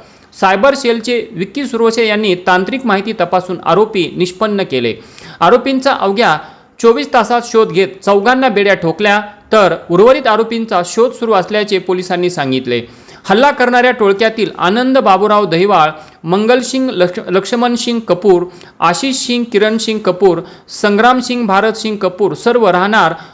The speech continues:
नागोबा गल्ली पेठ बीड अशी चार आरोपी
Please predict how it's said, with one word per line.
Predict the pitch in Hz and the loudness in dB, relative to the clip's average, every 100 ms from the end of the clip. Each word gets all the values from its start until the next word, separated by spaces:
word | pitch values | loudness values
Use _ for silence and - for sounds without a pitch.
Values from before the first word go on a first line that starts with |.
| _ | _
नागोबा | 160 170 190 240 269 | 0 2 4 4 4
गल्ली | 233 233 247 | 2 0 -2
पेठ | 247 202 220 226 | 0 2 2 0
बीड | 180 123 - - _ - | -2 -2 -8 -16 _ -4
अशी | 185 240 202 | -4 -2 -4
चार | - 226 262 | 0 2 2
आरोपी | 220 220 233 233 | 2 2 0 -2